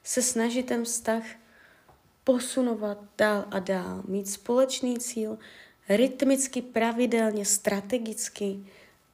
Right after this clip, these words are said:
a budovat a posouvat se v tom vztahu. Hrozbou vás dvou je, když budete dlouho na jednom bodě bez posunu a vznikne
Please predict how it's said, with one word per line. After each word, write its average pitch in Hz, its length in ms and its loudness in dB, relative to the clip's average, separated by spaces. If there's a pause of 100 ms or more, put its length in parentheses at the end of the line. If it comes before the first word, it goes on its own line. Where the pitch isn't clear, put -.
a 190 540 -2
budovat 254 880 6 (580)
a 190 60 -4
posouvat 196 680 0
se - 120 -4
v - 60 -14
tom - 180 -6
vztahu. 165 480 -8 (840)
Hrozbou 285 880 6 (140)
vás 220 260 2
dvou 196 400 -2
je, 185 360 -2 (760)
když - 1000 -6
budete 196 480 -2
dlouho 208 640 -2
na 185 240 -2
jednom 180 300 -2
bodě 226 380 0
bez 190 200 -4
posunu 214 640 -4 (1080)
a 190 380 2
vznikne 180 880 -4